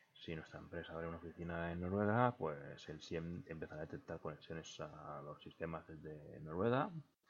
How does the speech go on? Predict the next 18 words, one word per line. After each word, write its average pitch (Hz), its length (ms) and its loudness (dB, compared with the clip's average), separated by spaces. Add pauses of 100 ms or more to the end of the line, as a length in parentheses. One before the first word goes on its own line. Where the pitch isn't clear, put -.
(480)
o 82 520 4
creación 85 400 -2
de 85 80 -2
archivos 85 760 -4
en, 82 200 -6
eh, 80 260 -4
nuestros 80 420 -8 (260)
sis-, - 180 -12 (200)
sensibilidades 85 540 -2
de 82 120 -2
Federal 82 360 0
Print, 87 380 -2 (180)
creador 80 280 -4
de 82 60 0
archivos - 420 -8
con 82 200 -2
idioma 80 360 -6
noruego. 90 600 -2